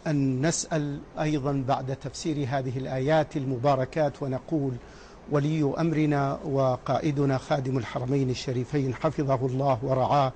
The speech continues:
حريص على خدمة الإسلام وعلى خدمة أمته، وقدم جهودا مشكورة وعظيمة في خدمة هذه القضايا،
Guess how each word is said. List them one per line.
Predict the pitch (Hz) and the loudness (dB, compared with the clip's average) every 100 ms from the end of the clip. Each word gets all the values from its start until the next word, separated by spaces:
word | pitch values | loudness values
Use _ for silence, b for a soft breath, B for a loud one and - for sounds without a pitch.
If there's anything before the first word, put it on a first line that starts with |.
| B B B B B - | B B B B B -8
حريص | - 165 202 196 160 127 | 0 2 2 0 -2 -2
على | 139 135 | 0 -2
خدمة | - 135 143 - | -2 -2 -2 -2
الإسلام | 143 135 - 156 143 139 135 131 - - | -2 -2 -2 2 2 2 0 -2 -6 -2
وعلى | 143 123 143 135 131 | 0 2 2 2 0
خدمة | - 143 127 135 156 160 | -2 -4 -2 -2 -4 -2
أمته، | 139 139 156 135 107 B B B B - | 0 0 0 -4 -8 B B B B -4
وقدم | 160 202 180 190 190 | 0 0 0 0 2
جهودا | 160 156 190 185 170 | 2 2 2 2 2
مشكورة | 165 160 - - 196 165 139 135 | 0 -2 -4 2 4 4 2 2
وعظيمة | 127 143 156 185 139 131 | 2 2 2 2 2 0
في | - 139 | -2 -4
خدمة | - 151 143 139 143 | -2 -2 -2 0 0
هذه | 143 147 139 | 2 0 0
القضايا، | 147 - 143 139 160 143 131 | -4 -2 0 4 6 6 2